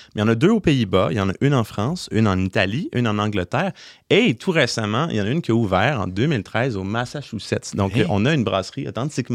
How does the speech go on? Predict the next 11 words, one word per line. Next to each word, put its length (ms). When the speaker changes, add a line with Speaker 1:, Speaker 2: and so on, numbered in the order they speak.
Speaker 1:
trappiste, 500
Speaker 2:
Pas 120
loin 160
d'ici. 80
Speaker 1:
avec 240
le 120
sceau 380
d'authentic-, 680
euh, 180
d'authenticité 540
trappiste, 500